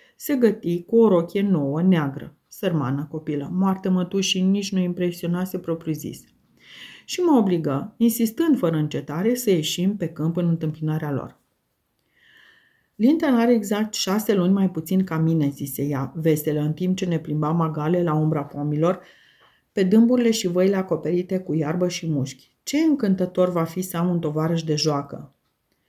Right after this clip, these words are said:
Mătușa Isabela i-a trimis tăticului meu o minunată buclă din părul lui.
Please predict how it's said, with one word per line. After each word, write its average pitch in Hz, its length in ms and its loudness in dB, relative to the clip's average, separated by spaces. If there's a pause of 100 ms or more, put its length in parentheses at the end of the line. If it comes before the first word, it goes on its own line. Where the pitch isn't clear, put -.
(280)
Mătușa 220 380 2
Isabela 214 500 0
i-a 196 140 0
trimis 190 300 -2
tăticului 202 460 -2
meu 185 220 2
o 202 40 -2
minunată 214 560 4
buclă 190 360 -2
din 175 200 0
părul 180 360 2
lui. 160 300 0